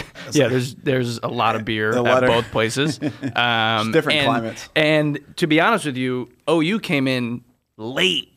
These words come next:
Speaker 1: and stole me. You know, I was, I was ready to commit on my official visit to <laughs> Arizona State with my father when we,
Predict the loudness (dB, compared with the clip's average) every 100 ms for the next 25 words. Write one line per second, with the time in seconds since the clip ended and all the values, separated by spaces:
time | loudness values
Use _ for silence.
0 | -4 -2 -2 -6 -2 4 4 2 -6 -4
1 | 0 2 2 0 0 2 2 0 -6 -10
2 | 0 0 0 -4 -4 0 2 2 -2 0
3 | 0 0 -2 -6 -6 -6 -4 -4 -4 -4
4 | -6 -6 -4 -2 -2 0 2 2 0 0
5 | 0 4 4 4 0 0 0 0 0 0
6 | -2 -2 -4